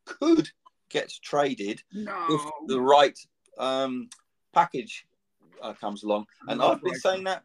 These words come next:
Speaker 1: that for a long time. I'm feeling so, we, we've got so much depth. If someone came in with an offer that you can't refuse, A K A, um, Adams, whew,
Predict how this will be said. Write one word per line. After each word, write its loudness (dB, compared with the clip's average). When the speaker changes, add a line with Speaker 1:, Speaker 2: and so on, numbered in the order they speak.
Speaker 1:
that 0
for -20
a 4
long 4
time. -8
I'm -16
feeling -8
so, -8
we, -2
we've -8
got -2
so 4
much -6
depth. 0
If -8
someone -2
came -4
in -6
with -12
an -8
offer 0
that -8
you -14
can't -6
refuse, -4
A 2
K 2
A, -8
um, -6
Adams, -2
whew, -6